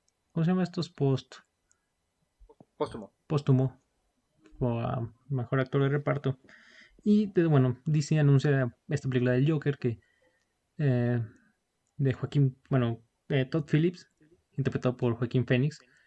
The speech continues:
Speaker 1: Y desde un, desde un momento ya que te digan Todd Phillips y interpretado jo-, por Joaquín Phoenix, dices, "Guau". O sea, estos
Speaker 2: No, pues, estos, exactamente, estos chavos ya saben trabajar, son expertos, ya son unas leyendas aquí del,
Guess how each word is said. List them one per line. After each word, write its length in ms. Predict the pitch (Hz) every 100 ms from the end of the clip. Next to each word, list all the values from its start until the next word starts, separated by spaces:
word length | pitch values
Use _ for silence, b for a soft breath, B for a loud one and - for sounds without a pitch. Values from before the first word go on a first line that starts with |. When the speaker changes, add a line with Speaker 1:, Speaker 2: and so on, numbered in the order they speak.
| b b b _ _ _ _ _ _ _ _
Speaker 1:
Y 100 | 233
desde 280 | 180 190 196
un, 260 | 202 185 -
desde 200 | 180 202
un 60 |
momento 280 | 226 202 190
ya 200 | 165 165
que 120 | 156
te 160 | 143 139
digan 220 | 131 127
Todd 180 | - 175
Phillips 360 | 165 165 170 - -
y 280 | 190 180 - -
interpretado 420 | 156 123 127 240
jo-, 260 | - 120 123
por 220 | - 120
Joaquín 460 | - 117 - 127 127 _ -
Phoenix, 400 | 131 123 123 -
dices, 300 | 123 - 117
"Guau". 500 | 120 160 180 127 107 _ _ _ _ _ _ _ -
O 40 |
sea, 120 | - 120
estos 440 | 180 160 - -
Speaker 2:
No, 280 | 151 180 151
pues, 160 | 123 127 _ _ _ _ _ -
estos, 320 | - 151 -
exactamente, 580 | 135 - - 120 117 113
estos 240 | - 143
chavos 200 | - 120
ya 60 | 117
saben 240 | - 123
trabajar, 300 | 131 113 - - 117 _
son 440 | - _ _ 123
expertos, 640 | 123 - 117 123 - 113 110
ya 100 | 107
son 180 | 117 120
unas 200 | 120 117
leyendas 420 | 110 113 127 123
aquí 140 | _ 113
del, 220 | 113